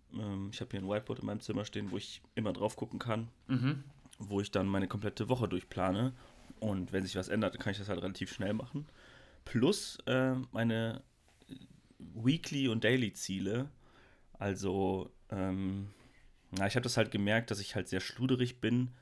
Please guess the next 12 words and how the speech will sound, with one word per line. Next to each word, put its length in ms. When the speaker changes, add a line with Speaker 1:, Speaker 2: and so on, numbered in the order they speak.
Speaker 1:
was 160
das 120
angeht. 480
Und 220
seitdem 300
ich 120
jetzt 320
mir 140
einfach 320
tägliche 440
Ziele 300
setze, 640